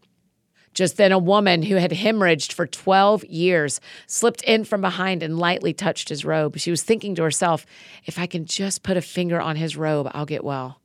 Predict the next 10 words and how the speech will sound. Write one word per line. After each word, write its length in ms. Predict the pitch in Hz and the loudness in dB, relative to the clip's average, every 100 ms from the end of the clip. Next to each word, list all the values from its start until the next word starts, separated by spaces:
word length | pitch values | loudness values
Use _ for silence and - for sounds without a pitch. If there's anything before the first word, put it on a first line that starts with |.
| _ _ _ _ _ _ _ _ _ _ - | _ _ _ _ _ _ _ _ _ _ -6
Jesus 340 | 170 165 175 | -2 0 -2
turned, 460 | - 160 151 156 - | -2 -2 -2 -6 -6
caught 300 | - 170 156 | 0 0 0
her 120 | 151 | -2
at 200 | 127 135 | -2 -2
it. 180 | 135 - _ _ _ _ | -4 -10 _ _ _ _
Then 120 | 170 | 0
he 100 | 170 | 2
reassured 640 | 165 170 147 - 165 160 151 | 2 2 2 0 2 2 0
her, 300 | 135 127 | -4 -6